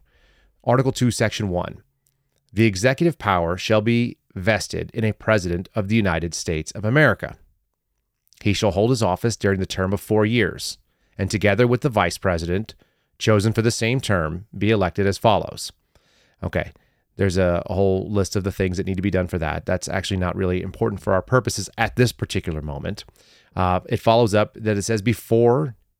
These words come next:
he enter on the execution of his office, he shall take the following oath or affirmation." And I quote, "I do solemnly swear or affirm that I will faithfully execute the office of the President of the United States and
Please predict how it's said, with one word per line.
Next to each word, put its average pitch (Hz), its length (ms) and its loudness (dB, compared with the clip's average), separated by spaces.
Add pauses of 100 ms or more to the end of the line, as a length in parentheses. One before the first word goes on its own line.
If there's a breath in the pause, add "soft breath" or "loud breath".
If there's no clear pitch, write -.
(280)
he - 240 -4
enter 101 480 0
on 101 120 -2
the 92 160 -4
execution 107 580 -2
of 113 80 0
his 113 80 0
office, 92 460 -4
he 107 160 -4
shall 110 160 -2
take 98 280 -2
the 98 80 -8
following 90 480 -2
oath 87 380 -4
or 101 180 -4
affirmation." 110 720 -2 (320 soft breath)
And 87 120 -8
I - 20 -4
quote, 123 380 2 (160)
"I 104 280 4
do 101 300 0
solemnly 82 440 -2
swear 98 340 0
or 85 160 -2
affirm 127 440 2 (260 loud breath)
that 95 100 0
I 98 40 4
will 90 120 0
faithfully 135 600 0
execute 120 640 -2
the 101 120 -2
office 98 380 0
of 92 100 -16
the 87 80 -14
President 135 480 0
of 90 100 -6
the 92 60 -4
United 87 360 -2
States - 560 0 (520 soft breath)
and 98 500 -2